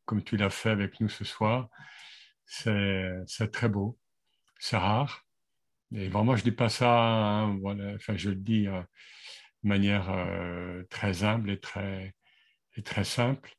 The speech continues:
Finalement, alors, parce que parler d'amour, euh, on, on parle du mot français, mais qu'on parte du mot arabe, ou,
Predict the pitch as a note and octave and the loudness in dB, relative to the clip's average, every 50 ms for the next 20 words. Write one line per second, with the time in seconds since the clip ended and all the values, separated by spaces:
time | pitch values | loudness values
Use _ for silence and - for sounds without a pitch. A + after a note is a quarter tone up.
0 | _ _ _ _ _ - - - - _ - - - C3 B2 B2+ B2+ C3+ C3+ C3+ | _ _ _ _ _ -20 -20 -20 -20 _ -8 0 4 6 8 8 8 8 8 6
1 | B2+ B2 A#2+ B2 A2+ A2+ A2+ A2+ A2 G#2+ - - G3+ A2 G#2+ G#2 - - - - | 4 4 2 2 2 4 4 4 4 4 0 -4 -8 -8 -8 -8 -8 -10 -2 2
2 | C#3+ C3+ C#3+ - - G#3 D#3+ D3 - - - C3+ C3+ C#3+ C3 C3 B2+ B2 B2+ C3 | 2 2 2 0 -4 -8 -10 -6 0 2 2 4 4 4 4 4 6 6 6 6
3 | C#3 C#3 A#2 - - A2+ A2 A2 A2+ A#2 A2+ A2+ A2+ A2 A2+ B2 C3+ C3+ - - | 6 4 2 0 -4 -4 -4 -4 -4 -6 -6 -8 -8 -8 -8 -10 -10 -12 -8 -4
4 | A#2+ G#2+ - - C#3 B2 A2 A#2 A2+ A2 A2+ - - - C3+ A#2+ - - E3 C#3 | -2 -2 2 4 2 4 4 4 4 4 4 2 0 0 0 0 2 2 2 2
5 | G2 F#2+ F#2 F#2+ A#2 - - _ _ - - A#2+ - - C3 A2 - - A2+ G#2+ | 2 0 -2 -6 -8 -12 -16 _ _ 0 0 0 2 2 -2 -2 -2 -4 -4 0
6 | G#2+ G#2 G#2+ G#2+ G#2+ G#2+ G2+ G2 E2+ F#2 G#2 A2 A2+ A2+ A2+ G#2+ G2+ G2 F#2+ F#2+ | 2 2 2 4 4 4 2 2 2 2 4 4 4 4 2 2 0 0 -2 -2